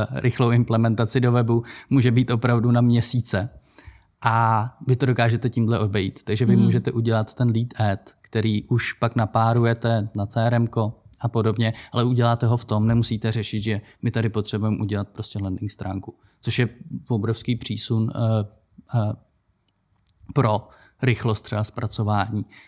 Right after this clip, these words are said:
Speaker 1: Plus samozřejmě, když vedete ty lidi z webu, tak zase to, jsou tam nějaké ztráty, má to většinou lepší, lepší výsledky.
Speaker 2: Hele, to mě zaujalo, protože na Facebooku, eh, to párování dat, eh,
Speaker 1: Mhm.
Speaker 2: vlastně z leadů, tam přes Zapier se to všelijak jako hackuje,
Speaker 1: Mhm.
Speaker 2: aby se to dostalo tam, kam se to má dostat.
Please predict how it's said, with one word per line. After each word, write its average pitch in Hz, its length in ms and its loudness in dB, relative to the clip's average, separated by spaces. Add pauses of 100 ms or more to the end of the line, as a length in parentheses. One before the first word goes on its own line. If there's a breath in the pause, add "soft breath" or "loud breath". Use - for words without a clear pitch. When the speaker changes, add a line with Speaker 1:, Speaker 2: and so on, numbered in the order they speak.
(100)
Speaker 1:
Plus 143 440 2
samozřejmě, 127 440 4
když 120 180 0
vedete 117 340 0
ty 120 120 -2
lidi 117 260 2
z 110 80 0
webu, 104 320 0
tak 110 180 -2
zase 104 260 -2
to, 104 300 -4 (120)
jsou - 160 -8
tam 110 140 -2
nějaké 107 280 0
ztráty, 107 460 -4 (320 soft breath)
má 107 120 0
to 104 120 -6
většinou 104 340 -2
lepší, 104 480 -8 (120)
lepší 107 280 -8
výsledky. 117 400 -12 (220 loud breath)
Speaker 2:
Hele, - 120 2
to 190 100 -2
mě 220 160 2
zaujalo, 170 460 0
protože 165 340 -4
na 185 100 0
Facebooku, 196 840 2 (120)
eh, 180 40 2
to 202 120 -2
párování 180 540 4
dat, 151 360 -2
eh, 165 200 0
Speaker 1:
Mhm. 156 100 6
Speaker 2:
vlastně 160 300 0
z 170 60 0
leadů, 170 320 0
tam 165 520 -2
přes 170 160 -2
Zapier 170 420 4
se 170 120 -4
to 160 120 -2
všelijak 165 460 -2
jako 165 280 -2
hackuje, 165 540 4
Speaker 1:
Mhm. 143 80 6
Speaker 2:
aby 147 120 4
se 156 120 -2
to 156 80 -2
dostalo 160 340 -2
tam, 165 140 -2
kam 160 140 -4
se 156 100 -6
to 170 120 -4
má 160 160 0
dostat. 160 440 -4